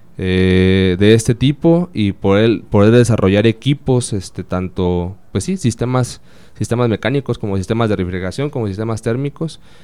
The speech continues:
y prácticamente con, con la ingeniería mecánica, este, podemos resolver todo este tipo de, de, de problemáticas. Creo que eso es, eso debe, debería ser inspirador para, para cada uno de nosotros para poder, este,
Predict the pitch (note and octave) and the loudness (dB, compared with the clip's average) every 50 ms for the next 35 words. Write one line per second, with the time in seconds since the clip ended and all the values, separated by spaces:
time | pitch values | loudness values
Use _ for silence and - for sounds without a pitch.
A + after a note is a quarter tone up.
0 | - - - - - G#2 G2 G2 G2 G2 G2 F#2+ F#2+ F#2+ - - A2 A2 - C3 | -20 -20 -16 -6 -4 -2 0 0 0 0 0 0 -2 -2 -2 -2 -4 -2 -2 -2
1 | - G#2 G2 G#2+ A2+ B2 A#2+ - G#2 F#2+ F#2 F2+ F#2+ - - G2+ G2+ F#2+ F#2+ G2+ | -2 0 -2 0 -2 -4 -2 -2 -2 -2 -2 -4 -6 -6 -4 -4 -2 -2 -2 -2
2 | G2+ A2 A#2 A#2+ - - A#2+ B2+ C3 B2+ - - B2+ B2+ A2+ G2+ - - - F#2 | -2 0 -2 -4 -4 -4 -4 -4 -4 -6 -4 -4 -4 -2 -2 -4 -6 -6 -8 -8
3 | F2 - - - F#2+ F#2+ G2+ A2 G#2+ G2+ F#2+ F2+ G2+ F2+ F2+ F2+ F#2 G#2 - - | -8 -6 -4 -2 -2 0 0 -2 -2 -4 -6 -6 -4 -4 -4 -4 -6 -6 -6 -4
4 | G#2 G2 F#2+ F#2+ - G#2+ - - G2+ F#2 D#2 F#2 - - - - - - F#2 E2 | -4 -4 -4 -6 -10 -12 -8 -8 -6 -6 -6 -10 -12 -18 -20 -18 -12 -10 -10 -8
5 | C#2+ G2 F#2+ - - F#2 F#2 F#2 F#2+ F#2+ - - - G#2 F#2+ - G#2+ G#2+ - - | -8 -10 -10 -8 -8 -8 -8 -6 -8 -10 -10 -12 -12 -12 -10 -8 -8 -10 -6 -2
6 | A2+ G#2+ G#2 - A#2+ A2+ - - - - - - - - - - - - - - | -4 -4 -2 -4 -6 -6 -6 -10 -16 -18 -20 -20 -20 -20 -20 -20 -20 -12 -4 -4
7 | A#2+ A#2 C3 C3 C3 C3 B2+ B2 B2+ - - - - A#2 A2 A2 A2 A#2 C3 C3+ | 0 2 4 4 6 4 4 2 0 -8 -18 -4 0 2 2 4 4 4 4 4
8 | C#3+ C#3 C3+ B2 - - G#2 G2+ G2 G#2+ A#2 - B2 A2 G#2 F#2+ F#2 F2+ - - | 4 2 2 2 0 0 0 2 0 0 0 -2 -2 -2 -2 -2 -4 -10 -10 -8
9 | G2 F#2 F#2 - - - A2+ A2 A#2+ A#2+ A2+ G2+ F#2+ F#2 - G#2 - C3 C3+ - | -6 -6 -6 -6 -2 -2 -2 0 0 0 0 0 -2 -4 -4 -4 -6 -6 -6 -6
10 | - G#2 F#2 F2+ F2 - F#2+ F#2 F#2+ F#2+ G#2 G2+ - - - F2 D2 | -6 -6 -6 -6 -6 -4 -4 -4 -4 -4 -6 -8 -10 -12 -10 -12 -12